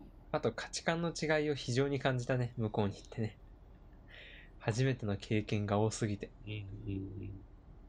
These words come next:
Speaker 2: えっと、
Speaker 1: ゆきちゃんも、
Speaker 2: さ-、最初に言ったやつなんだっけ？えっと、
Speaker 1: 最初に言ったやつ？
Speaker 2: さっき一番、一個目なん-、なんて言ったっけ？親元離れる前のやつ。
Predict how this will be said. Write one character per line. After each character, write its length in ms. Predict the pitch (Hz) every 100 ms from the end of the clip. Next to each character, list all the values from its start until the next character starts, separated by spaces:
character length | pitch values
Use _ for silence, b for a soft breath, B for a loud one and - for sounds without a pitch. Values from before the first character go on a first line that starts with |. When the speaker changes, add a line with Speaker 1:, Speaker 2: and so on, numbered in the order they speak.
| - - - - - - - -
Speaker 2:
え 40 |
っ 40 | 104
と、 240 | - 110 160
Speaker 1:
ゆ 80 |
き 60 | 165
ち 120 | -
ゃ 60 | 170
ん 140 | 170
も、 200 | 165 165 -
Speaker 2:
さ-、 0 |
最 240 | - 160
初 140 | -
に 80 | 156
言 100 | 156
っ 40 | -
た 80 | 151
や 60 | 139
つ 100 | 110
な 80 |
ん 40 | 101
だ 80 | 98
っ 40 |
け？ 120 | - 98
え 20 |
っ 20 | - -
と、 240 | 95 95 95 98 101 - - - - - - - - - - - - - - - - - - - - -
Speaker 1:
最 160 | -
初 120 | 127 131
に 40 |
言 60 | 123
っ 40 |
た 120 | -
や 80 | 117
つ？ 220 | - - - 107
Speaker 2:
さ 120 | 131
っ 40 |
き 80 | -
一 140 | 131 139
番、 140 | 131 - - -
一 80 | -
個 100 | -
目 80 | 139
な 100 | 120
ん-、 80 | 113 107
な 80 |
ん 60 | 107
て 80 | -
言 80 | -
っ 20 |
た 80 | 92
っ 40 | -
け？ 180 | - 104
親 200 | 110 110
元 220 | 107 107
離 200 | 104 104
れ 80 | 95
る 80 | 95
前 160 | 95
の 100 | 87
や 120 | 87 98
つ。 160 | -